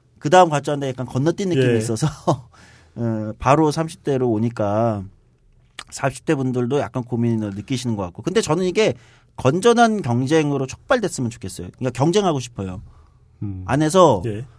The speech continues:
Speaker 1: 제가 경쟁에 그냥 불을 확 질른 사람이고 싶고요.
Speaker 2: 예.
Speaker 1: 경쟁하고 싶어요.
Speaker 2: 예.
Speaker 1: 진보 안에서도 진짜 이제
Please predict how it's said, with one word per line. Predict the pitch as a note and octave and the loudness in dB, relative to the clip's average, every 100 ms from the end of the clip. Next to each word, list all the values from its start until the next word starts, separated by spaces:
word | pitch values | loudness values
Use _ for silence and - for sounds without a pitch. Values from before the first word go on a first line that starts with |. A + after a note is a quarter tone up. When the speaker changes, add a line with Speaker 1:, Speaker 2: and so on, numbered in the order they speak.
| - - | -20 -4
Speaker 1:
제가 | D#3+ F3 | 2 4
경쟁에 | E3 D3 D#3+ F3+ | 4 4 6 6
그냥 | D#3 D3 | 4 2
불을 | C#3 C3+ D3+ C3 | -2 -2 0 -2
확 | A#2 A3 - - _ _ - | -2 -4 -6 -20 _ _ -10
질른 | - C#3+ E3 | 0 4 4
사람이고 | D#3+ E3 D#3 C#3+ B2+ | 4 0 0 -2 -6
싶고요. | B2+ - G#2+ C3 F#3+ - | -8 -10 -8 -8 -8 -6
Speaker 2:
예. | A2 A2 - | -4 -4 -8
Speaker 1:
경쟁하고 | - C3 E3 F#3+ B2+ G2+ | -2 0 4 4 2 -2
싶어요. | F#2+ - F#2 G#2 _ | -8 -12 -12 -14 _
Speaker 2:
예. | G#2 F#2+ | -12 -8
Speaker 1:
진보 | F#2 E3 G3+ | -2 6 8
안에서도 | F#3+ F3 E3+ F#3+ F#3 | 8 4 2 0 0
진짜 | F3 G3 G#3+ | -2 0 0
이제 | D3 D3+ C3+ | 2 2 0